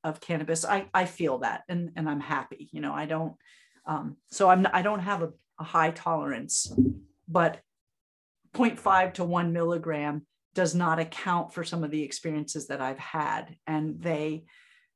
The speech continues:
would, would usually, it was early on when I was making tincture and when I was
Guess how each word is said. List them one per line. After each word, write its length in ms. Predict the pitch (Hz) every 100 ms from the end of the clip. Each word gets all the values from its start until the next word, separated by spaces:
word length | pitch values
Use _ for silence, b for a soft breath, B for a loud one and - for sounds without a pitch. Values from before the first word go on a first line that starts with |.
| _
would, 420 | 277 185 185 180 -
would 200 | 185 190
usually, 600 | 170 214 240 269 247 226
it 80 | 160
was 160 | 170
early 420 | - 185 202 208
on 280 | 190 180 180
when 100 | 170
I 100 | 160
was 180 | 165 165
making 440 | 175 170 180 165
tincture 680 | 165 240 233 - 170 160 165 b b b -
and 400 | 175 170 165 170
when 280 | 180 180 190
I 300 | 160 160 165
was 640 | 156 151 147 151 156 -